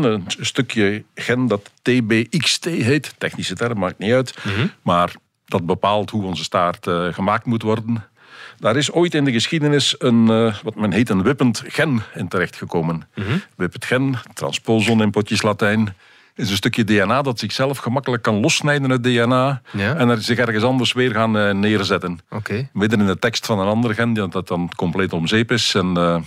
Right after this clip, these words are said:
Speaker 1: meestal is dat, eh, niet gunstig, maar heel af en toe is zo'n tekstverandering, eh, heeft dat toch nut.
Speaker 2: Mhm.
Speaker 1: En in dit geval, wat er gebeurde toen, eh,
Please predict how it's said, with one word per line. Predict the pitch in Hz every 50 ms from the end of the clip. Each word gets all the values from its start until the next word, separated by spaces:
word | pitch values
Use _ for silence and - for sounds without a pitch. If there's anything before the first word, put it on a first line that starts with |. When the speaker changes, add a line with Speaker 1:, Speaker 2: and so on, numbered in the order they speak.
| - - - _ - _ - -
Speaker 1:
meestal | 85 85 85 - - 87 80 82 85
is | 85 82
dat, | 82 80 - - -
eh, | 85 80 80
niet | 69 - 147 -
gunstig, | - 113 110 - - 135 -
maar | - 101 92 -
heel | - 101 120 135 113
af | 107 92
en | 92 87 82
toe | - 113 135 151 135 - - - - - - - - - - -
is | 107 101 -
zo'n | 101 92 85
tekstverandering, | - 113 110 - - - 117 110 107 101 98 95 90 90 92 92 92
eh, | 90 90 90 92 -
heeft | - 98 95 -
dat | 101 92
toch | - 95 101
nut. | 110 113 110 - - _ _ _ _
Speaker 2:
Mhm. | - 104 98 147 202 - - - - - - _ _ _
Speaker 1:
En | - 123 110
in | 104 98
dit | - 175 -
geval, | - - - 90 98 156 190 156
wat | 131 -
er | 110 85
gebeurde | 90 85 95 110 147 175 165 175 151 - -
toen, | - 127 117 117 110 104
eh, | 101 98 98 95 95 98